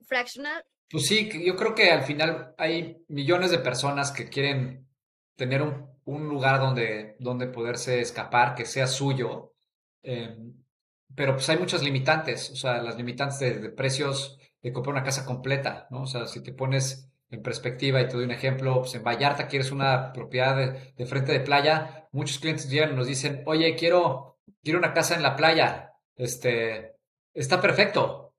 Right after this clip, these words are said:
Speaker 2: este, cuestan trece millones de pesos". No, ¿cómo?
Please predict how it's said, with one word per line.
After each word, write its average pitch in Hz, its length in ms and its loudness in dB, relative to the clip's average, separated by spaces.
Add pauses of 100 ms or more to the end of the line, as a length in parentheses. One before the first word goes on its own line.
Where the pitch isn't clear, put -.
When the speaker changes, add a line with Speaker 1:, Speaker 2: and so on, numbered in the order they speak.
Speaker 2:
este, 131 360 -6
cuestan 147 520 2
trece 143 240 -2
millones 135 260 2
de 123 80 2
pesos". 127 320 -4
No, 170 180 -2
¿cómo? 147 500 0